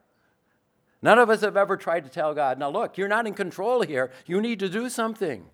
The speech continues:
None of us have ever done that, right? See, it's a human factor. It was so strong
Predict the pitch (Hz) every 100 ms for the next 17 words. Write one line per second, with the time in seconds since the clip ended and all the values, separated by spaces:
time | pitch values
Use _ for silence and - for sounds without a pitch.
0 | _ _ _ _ _ _ _ _ - 226
1 | 254 254 240 202 175 147 120 90 76 98
2 | 175 240 - _ _ _ _ _ _ _
3 | _ _ _ _ _ _ _ _ _ _
4 | _ _ _ _ _ _ _ _ _ -
5 | 127 127 110 123 120 101 95 78 - 73
6 | 69 - _ _ _ _ _ _ _ -
7 | 127 127 123 135 123 - 104 95 82 80